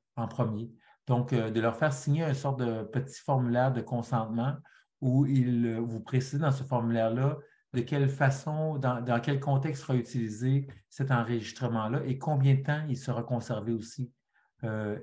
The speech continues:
où il sera conservé et combien de temps il sera conservé. Donc, euh,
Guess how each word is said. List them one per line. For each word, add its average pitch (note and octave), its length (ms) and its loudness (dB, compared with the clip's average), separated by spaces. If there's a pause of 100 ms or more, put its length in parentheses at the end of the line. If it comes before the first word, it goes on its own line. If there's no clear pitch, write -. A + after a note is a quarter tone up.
où F#3+ 480 2
il D3+ 100 0
sera E3 160 -6
conservé D#3+ 440 0
et E3+ 60 0
combien C3+ 300 4
de C3 60 2
temps C#3+ 200 0
il A#2+ 120 -2
sera A2+ 300 -4
conservé. G#2 580 -6 (460)
Donc, A#2 260 -2
euh, G#2 320 0